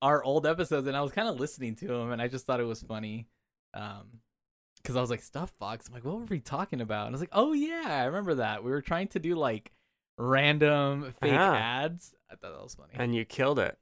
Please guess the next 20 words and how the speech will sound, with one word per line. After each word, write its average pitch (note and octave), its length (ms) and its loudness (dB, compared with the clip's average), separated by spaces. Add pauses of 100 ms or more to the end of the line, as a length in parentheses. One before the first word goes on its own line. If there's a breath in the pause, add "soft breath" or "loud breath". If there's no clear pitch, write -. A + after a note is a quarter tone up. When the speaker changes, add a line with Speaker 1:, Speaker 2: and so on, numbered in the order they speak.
(240)
Speaker 2:
And B2+ 140 4
I B2+ 60 8
Speaker 1:
I - 20 6
did F#3 140 6
Speaker 2:
still E3+ 180 8
Speaker 1:
kill D4 100 10
Speaker 2:
wanna D#3+ 120 8
Speaker 1:
it. A#2+ 40 0
Speaker 2:
do G2+ 140 4
that. F2+ 300 2 (160)
And A2+ 240 0
it's A2+ 100 0
Speaker 1:
Yeah. A2+ 300 -2 (480)
Speaker 2:
just - 120 -20 (200)
ruined A2+ 340 -4
it. - 120 -12 (400 soft breath)
Speaker 1:
We G3+ 180 6
could, B3+ 220 8
I E3 140 6
think, A3+ 400 0